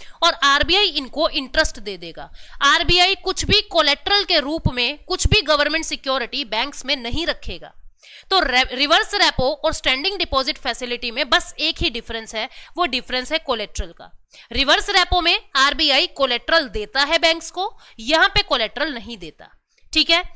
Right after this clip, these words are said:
रिवर्स रेपो में भी बैंक एक्सेस फंड को आरबीआई में डिपॉजिट करवाता है, यहां भी एक्सेस फंड को आरबीआई में डिपॉजिट कराता है। रिवर्स रेपो में भी आरबीआई इंटरेस्ट देता है, एसडीएफ़ में भी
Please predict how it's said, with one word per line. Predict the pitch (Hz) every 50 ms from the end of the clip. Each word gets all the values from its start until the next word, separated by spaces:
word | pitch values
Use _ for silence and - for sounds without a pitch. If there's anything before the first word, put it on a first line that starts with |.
| - - - - _ -
रिवर्स | 254 277 262 311 359 392 -
रेपो | 392 392 381 381 381 392
में | 381 381 370
भी | 392 381
बैंक | 262 302 311 370 339 277
एक्सेस | 240 294 285 - - 381 359 -
फंड | - 349 330 330 339
को | - 349 359
आरबीआई | 330 302 269 269 294 311 320 311
में | 311 330
डिपॉजिट | 240 294 - 294 269 262 254 311 -
करवाता | - 320 302 294 294 294 - - 302
है, | 294 339 320 233 208
यहां | 247 247 262 302
भी | - - 349 320 -
एक्सेस | 269 - - - 311 - -
फंड | - 226 220 214
को | 208 302 330
आरबीआई | 294 220 196 190 220 220 226
में | 226 254
डिपॉजिट | 240 262 - 226 226 220 240 -
कराता | - 247 226 214 214 - -
है। | 208 208 214 _ - - - - - - - -
रिवर्स | 262 - 311 359 415 - -
रेपो | 403 403 370 370 - 392
में | 381 359 359
भी | 359 392 381 -
आरबीआई | - 277 294 294 285 311 320 339
इंटरेस्ट | 359 294 - 311 285 - - 339 339 - - 302
देता | 202 180 240 233 - - 302 302
है, | 285 302 330 359 - - _ - - - - - 262
एसडीएफ़ | 311 311 262 254 349 381 381 330 311 - 285
में | 277 262
भी | 208 233 247 294